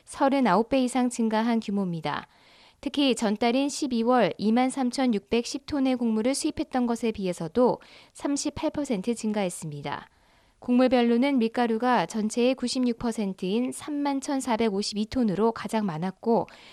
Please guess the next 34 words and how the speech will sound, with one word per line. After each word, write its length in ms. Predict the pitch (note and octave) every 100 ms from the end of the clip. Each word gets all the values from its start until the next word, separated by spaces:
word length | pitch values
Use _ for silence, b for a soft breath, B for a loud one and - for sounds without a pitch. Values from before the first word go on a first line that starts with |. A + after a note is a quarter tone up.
| B B
이어 340 | G#3+ A#3+ F3+ -
전분 480 | A3+ G#3+ A3 C4
천오십 640 | C4 E4 D4 F#3+ G#3 B3+ -
톤, 260 | G#3 D3 - b b
쌀 280 | - C4 C4
백팔십 600 | B3+ A#3+ - D4+ - -
톤 140 | D4 C4
순이었습니다. 880 | - B3 G#3+ - E3+ D#3 D3 C#3 - b b b b b -
특히 240 | - D4
밀가루 360 | G#3+ G#3 C4 C4+
수입은 460 | C4+ B3 A#3+ C#4
전년도 400 | C#4 A3 A#3+ B3
같은 320 | B3 G#3 A#3 A3
기간 460 | G3+ A#3+ A#3 D#3+
백구십삼 680 | - G#3 - B3+ C4+ - C#4+
톤을 260 | C#4 C#4 C4+
수입했던 520 | - B3+ B3 - G#3+
것에 260 | G3+ G3+ F3+
비해 420 | D#3+ G3+ G3 - B B B
백육십삼 760 | A#3+ A3+ B3+ - C#4+ - D4
배 120 | C#4+ C#4
가까이 380 | B3+ A#3 A3+ A#3+
증가했습니다. 920 | A3+ G#3+ G#3 G3 F3+ D#3 C#3+ A#2 D#2 b b b b b
권 160 | - A3
원장은 600 | A3 G#3 G#3 B3 G3+ D#3
북한의 340 | - B3 B3+
중국산 480 | C4 B3 C4 - C4
곡물 340 | B3 A3+ A3+ A3
수입이 680 | - F#3+ E3+ A#3+ G#3 - -
이천십칠 720 | G#3 C4+ B3+ A#3+ - B3 A#3
년 260 | B3 C4
가을 300 | C4 A3 G#3+
수확 360 | A3 A#3 G#3+ F#3
이후 320 | D#3+ F3+ A3+